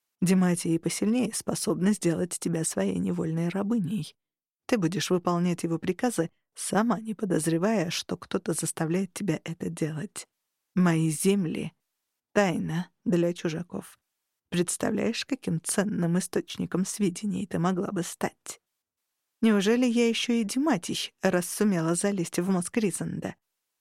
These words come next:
«Ещё один дурацкий титул, который будут произносить шёпотом, едва завидев меня». «Я так понимаю, что в войне с Сонным Королевством, если она начнётся, армия короля сюда не вторгнется»,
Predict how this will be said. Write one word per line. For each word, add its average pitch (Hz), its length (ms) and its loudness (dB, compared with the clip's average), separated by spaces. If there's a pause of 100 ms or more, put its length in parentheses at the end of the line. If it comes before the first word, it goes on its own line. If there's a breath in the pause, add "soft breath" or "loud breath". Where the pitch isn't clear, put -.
(220)
«Ещё 285 320 2
один 214 280 4
дурацкий 196 500 2
титул, 175 380 0
который 185 380 2
будут 180 320 0
произносить 180 720 0
шёпотом, 180 540 0
едва 180 340 2
завидев 175 480 0
меня». 160 340 -2 (800)
«Я 240 260 6
так - 220 0
понимаю, 247 440 6
что 214 240 2
в 190 80 -2
войне 214 340 4
с - 40 -2
Сонным 202 420 2
Королевством, 233 680 2
если 262 320 2
она 254 200 4
начнётся, 247 680 0 (400)
армия 214 440 4
короля 208 400 2
сюда 202 300 0
не 196 100 0
вторгнется», 190 720 -2